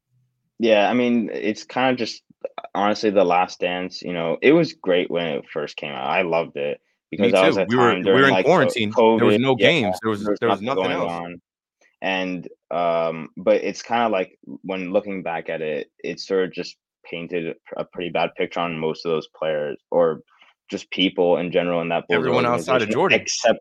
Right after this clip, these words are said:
Speaker 1: Jordan, yeah.
Speaker 2: <laughs>
Speaker 1: And now that's sort of just, like, it's sort of just recency bias, you know? Like, that guy is one of the, like, obviously, you know, his decision to blow it up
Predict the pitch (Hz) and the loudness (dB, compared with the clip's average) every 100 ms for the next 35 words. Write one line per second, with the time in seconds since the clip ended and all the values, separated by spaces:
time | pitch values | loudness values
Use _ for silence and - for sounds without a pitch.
0 | _ - 104 98 78 73 80 90 78 135 | _ 2 4 4 2 -8 -4 -2 -2 -4
1 | - - - 92 92 90 90 85 - 98 | -6 -14 -8 -4 -4 -4 -6 -10 -8 -2
2 | 98 98 98 95 95 - 98 92 87 92 | 2 4 4 4 0 0 -2 -2 -4 -8
3 | - 90 90 - 95 - 107 101 98 85 | -4 -4 -4 -10 -8 -2 -2 -2 -8 -8
4 | 95 101 92 82 85 76 76 78 73 - | -6 -6 -8 -14 -12 -8 -6 -6 -8 -10
5 | 78 78 85 85 78 - - _ - 104 | -10 -4 -2 -2 -4 -8 -20 _ 2 2
6 | 104 120 113 98 90 95 90 82 - _ | 4 0 0 -2 -6 -6 -6 -6 -10 _
7 | 101 95 - 69 82 101 104 104 95 85 | -6 -6 -6 -8 -6 -6 -8 -6 -6 -6
8 | - - 90 87 85 98 90 - 95 98 | -10 -10 -4 -4 -4 -6 -8 -4 -4 -4
9 | 92 87 80 90 85 85 90 85 | -6 -6 -2 2 4 4 2 0